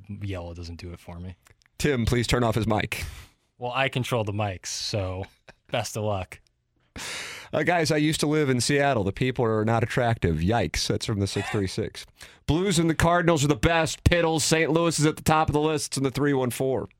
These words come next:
Speaker 1: Uh, you
Speaker 2: The Cardinal road uniforms bother me because the home uniforms are so great.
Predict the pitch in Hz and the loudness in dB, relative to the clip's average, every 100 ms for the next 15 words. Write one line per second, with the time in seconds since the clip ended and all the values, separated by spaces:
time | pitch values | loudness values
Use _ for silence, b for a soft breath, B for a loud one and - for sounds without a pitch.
0 | _ _ _ _ _ _ 139 151 147 143 | _ _ _ _ _ _ -8 -4 -2 -2
1 | 151 - 131 B B - 120 - 147 160 | -8 -10 -20 B B -14 -8 0 2 4
2 | 151 127 127 120 120 113 113 104 85 73 | 4 4 2 2 2 2 2 2 2 2
3 | 107 107 104 101 98 95 90 98 101 101 | 2 4 2 2 2 2 2 0 2 2
4 | 101 98 - 92 87 80 98 87 87 90 | 4 2 2 0 0 -2 0 -2 0 -2
5 | 78 - | -2 -4